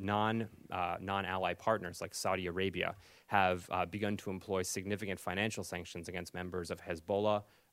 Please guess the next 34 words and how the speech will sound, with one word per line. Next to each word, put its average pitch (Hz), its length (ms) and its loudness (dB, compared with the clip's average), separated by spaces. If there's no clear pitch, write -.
um, 85 300 -4
and 95 200 -4
other, 92 380 2
uh, 90 180 0
terrorist 95 360 0
organizations 87 680 -4
by 87 140 -4
putting 95 240 -8
them 87 160 -4
on, 85 200 -8
uh, 87 80 -6
designated 90 580 -2
lists. - 560 -2
So 127 180 6
we're 127 120 6
really 160 300 8
beginning 135 360 2
to 104 80 0
see 123 320 2
this, 92 320 0
this 95 180 -4
sort 95 160 -4
of 85 80 -8
next 101 400 0
wave 95 580 2
of 95 160 2
economic 95 400 2
statecraft 90 680 0
that 90 440 2
the 95 100 -4
United 101 240 2
States, 92 300 0
in 92 80 -2
effect, 117 460 2